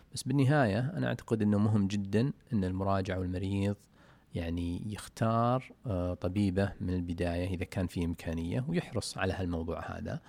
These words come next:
بحيث يعرف مثلًا، آم،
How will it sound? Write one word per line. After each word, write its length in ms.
بحيث 220
يعرف 400
مثلًا، 480
آم، 800